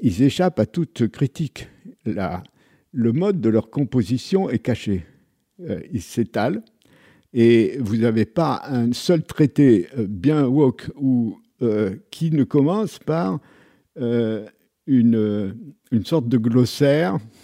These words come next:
<laughs> euh, par exemple celui du planning familial sur la, la transidentité. Vous avez un glossaire de deux pages, euh, pour dire, bon, on va rentrer dans quelque chose d'autre. Euh, vous voyez, on, on, on crée un,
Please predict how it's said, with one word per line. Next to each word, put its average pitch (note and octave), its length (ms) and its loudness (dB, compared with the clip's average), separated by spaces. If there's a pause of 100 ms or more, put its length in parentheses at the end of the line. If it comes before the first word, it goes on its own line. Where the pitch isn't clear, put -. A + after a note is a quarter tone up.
(240)
<laughs> D#3+ 520 -4
euh, A2 340 0
par G#2+ 200 -4
exemple A#2+ 280 0
celui B2 360 2
du G#2 500 0
planning C3 440 6
familial G#2 840 0
sur F#2+ 280 -4
la, F2+ 300 -4
la F#2 140 -4
transidentité. G2+ 1000 0
Vous E3+ 160 -4
avez C3 300 -2 (400)
un G2 80 -4
glossaire G2 500 -2
de A2 100 0
deux G#2 240 2
pages, D3 460 0 (400)
euh, A2 340 0
pour A#2 240 -6
dire, G3+ 240 -2
bon, F3 220 0
on C#3 120 2
va B2 120 4
rentrer G3 460 2
dans F#3 140 0
quelque B2+ 280 -4
chose F#3+ 260 0
d'autre. D#3+ 440 0 (100)
Euh, G#2 320 -2
vous F#2 80 -10
voyez, C#3+ 260 0
on, A2 280 -2
on, F#2 460 -12
on G2+ 160 -6
crée D#3 300 -4
un, G#2 240 -2